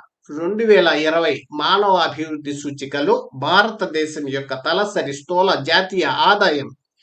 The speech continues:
జిఎన్ఐ, ఎంత? ఆరు వేల ఆరు వందల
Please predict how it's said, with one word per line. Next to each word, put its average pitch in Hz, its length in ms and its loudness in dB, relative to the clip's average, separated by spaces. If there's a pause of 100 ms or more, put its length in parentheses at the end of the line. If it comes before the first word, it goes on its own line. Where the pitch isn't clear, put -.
(340)
జిఎన్ఐ, 175 1000 -2 (220)
ఎంత? 147 460 -6 (1500)
ఆరు 165 400 6
వేల 170 360 6 (100)
ఆరు 160 440 4
వందల 147 560 -2